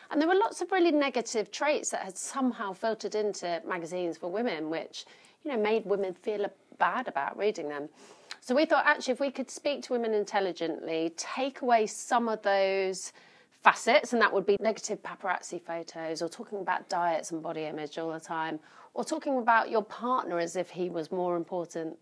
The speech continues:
than you, um, we would eliminate those from Stylus and create a magazine that reflected how women spoke to each other. So I liken an issue to a conversation with your friend over a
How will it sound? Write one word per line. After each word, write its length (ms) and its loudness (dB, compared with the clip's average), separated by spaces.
than 160 2
you, 420 2
um, 360 4
we 80 6
would 280 2
eliminate 640 6
those 220 0
from 160 -2
Stylus 460 0
and 100 -6
create 440 0
a 40 -6
magazine 400 0
that 120 -2
reflected 680 -2
how 160 -4
women 340 -2
spoke 320 -10
to 100 -16
each 180 -14
other. 280 -8
So 340 -2
I 260 0
liken 440 4
an 140 2
issue 400 -2
to 160 -8
a 40 -6
conversation 520 -4
with 80 -6
your 100 -6
friend 340 -6
over 280 -4
a 360 0